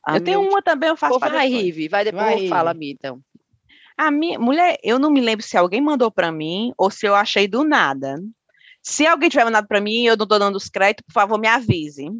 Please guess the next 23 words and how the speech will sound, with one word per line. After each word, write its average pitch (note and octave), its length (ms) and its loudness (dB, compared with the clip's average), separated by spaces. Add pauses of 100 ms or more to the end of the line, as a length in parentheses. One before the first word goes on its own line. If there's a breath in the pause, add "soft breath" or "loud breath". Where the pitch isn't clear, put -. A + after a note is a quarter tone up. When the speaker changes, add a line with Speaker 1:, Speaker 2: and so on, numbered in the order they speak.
(120)
Speaker 2:
no, E3+ 220 -4
no, D3+ 140 -4
Speaker 3:
Hum. E3+ 320 -6
Speaker 2:
no, D3 160 -10
no, D#3+ 180 -8
no F3+ 160 -4
Insta. C3+ 500 -8 (640 loud breath)
Mas F3+ 480 0
olha A3+ 200 0
aqui, - 180 -8
Cíntia, F#3 220 -6
eu - 20 0
lembrei F3+ 240 0
de A3 140 -4
ti - 100 -2
essa F#3+ 160 -2
notícia. F#3 640 -10
Speaker 3:
Ai, D#3+ 80 -10
Senhor. C#3 260 -18 (400 loud breath)
Speaker 2:
Mulher G#3+ 540 2
de C4 140 -4
Michael G#3+ 420 0
Jackson, E3 760 -4